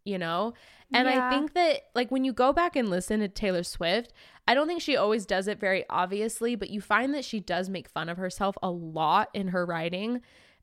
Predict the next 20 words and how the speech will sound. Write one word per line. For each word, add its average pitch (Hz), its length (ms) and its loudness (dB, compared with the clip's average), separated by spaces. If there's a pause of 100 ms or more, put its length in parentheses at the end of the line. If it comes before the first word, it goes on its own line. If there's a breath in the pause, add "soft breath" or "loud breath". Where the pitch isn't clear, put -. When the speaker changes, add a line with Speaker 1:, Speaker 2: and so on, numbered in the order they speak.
(100)
Speaker 1:
Um, 214 320 2
or 277 220 6
almost 381 220 0
just, 359 100 -2
like, 240 140 2
make 233 180 0
fun 220 160 -2
of 202 80 -4
situations. 185 680 -6
Like, - 140 -4
even 294 240 -2
in, 339 60 0
like, 277 160 -2
We 208 160 -2
Are 214 80 0
Never 185 220 0
Ever 170 160 -2
Getting 175 200 -8
Back 165 280 -8
Together 147 500 -8